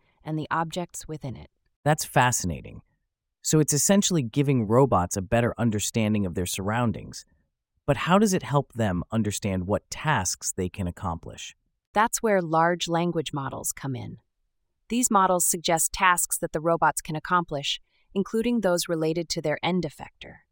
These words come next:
Speaker 1: This could potentially reduce the need for hard coding skills and allow robots to understand more natural language commands. Auto R T has already been tested extensively, managing up to twenty robots at once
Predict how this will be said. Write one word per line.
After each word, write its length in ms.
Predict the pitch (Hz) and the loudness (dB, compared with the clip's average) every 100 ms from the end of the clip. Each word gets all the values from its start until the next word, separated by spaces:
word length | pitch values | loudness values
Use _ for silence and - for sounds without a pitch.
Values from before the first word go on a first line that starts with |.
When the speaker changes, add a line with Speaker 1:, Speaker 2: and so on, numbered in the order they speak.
| _ _ _ _ _ _ _ _ _ | _ _ _ _ _ _ _ _ _
Speaker 1:
This 160 | 240 - | 0 0
could 180 | 285 - | 0 2
potentially 560 | - 208 180 190 185 | 2 2 2 0 0
reduce 420 | 160 147 185 190 | -2 -2 0 0
the 120 | - 160 | 0 0
need 300 | 165 160 147 | 2 0 -2
for 180 | - | -6
hard 300 | 151 175 180 | -2 0 -2
coding 320 | - 185 165 156 | 0 -2 0 -2
skills 580 | - 147 135 147 - - - | -2 -2 -6 -4 -6 -6 -2
and 120 | 196 | 2
allow 260 | 190 190 220 | 4 4 4
robots 480 | 196 185 151 - - | 2 2 2 0 -2
to 140 | - | 0
understand 560 | 175 165 - 165 156 151 | 0 0 0 0 -2 0
more 180 | 156 | 0
natural 480 | 156 143 151 - 151 | 0 -2 -4 -4 -4
language 440 | 143 151 139 131 - | -4 -4 -4 -8 -10
commands. 560 | 131 110 - - - - _ _ _ _ _ _ _ - | -10 -12 -14 -14 -16 -16 _ _ _ _ _ _ _ 2
Auto 200 | 262 285 | 4 6
R 140 | 277 | 2
T 200 | - 262 | 0 -2
has 160 | 226 175 | 2 2
already 280 | 180 202 | 2 0
been 180 | 180 170 | 0 -2
tested 440 | 156 180 - 165 156 | -2 -4 -2 -2 -4
extensively, 840 | - - 175 170 143 151 156 - _ - | -4 -2 0 -2 -4 -10 -16 -18 _ -4
managing 460 | 175 175 165 165 | 0 0 -2 -2
up 100 | 156 | -2
to 80 | - | -4
twenty 380 | - - 208 247 | -8 -2 -2 0
robots 420 | 202 165 160 - | 0 2 2 0
at 100 | 160 | -6
once 500 | 170 170 151 - - | 0 0 0 -4 -8